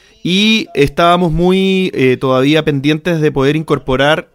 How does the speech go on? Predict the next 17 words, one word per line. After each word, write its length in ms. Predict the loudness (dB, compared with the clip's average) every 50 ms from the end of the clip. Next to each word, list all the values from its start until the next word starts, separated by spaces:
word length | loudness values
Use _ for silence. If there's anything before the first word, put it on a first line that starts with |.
| _ _ _
nuestra 840 | -10 -8 -6 -6 -6 -6 -8 -4 -2 -2 0 0 -2 -2 -2 -4 -4
otra 300 | -2 -2 -2 0 0 -2
mitad 400 | 0 -2 0 2 2 2 2 0 -8 _ _ _
de, 680 | _ -8 -4 -2 -2 -2 -2 -4 -6 -8 -10 -12 -12 -16 -20 _ _ _ _ _ _ _ _ _ _
de 280 | -14 -8 -6 -6 -4 -4
nuestra 280 | -6 -6 -6 -6 -6
operación, 480 | -4 -2 -4 -4 -4 -4 -4 -4 -4 -8 -10
que, 380 | -10 -8 -6 -6 -8 -8 -10 -14 -18 -20 _ _ _ _ _ -10
a, 220 | -6 -6 -6 -6 -8 -14 -16 -16 -12
complementario 540 | -12 -10 -8 -6 -8 -6 -2 0 0 2
a 20 | 2
la 100 | 0 0
comida, 300 | 0 0 0 2 2 0
que 80 | 0
son 120 | -2 -2 -2
los 120 | -2 -2
juegos. 480 | 2 2 4 4 4 2 -2 -6 -14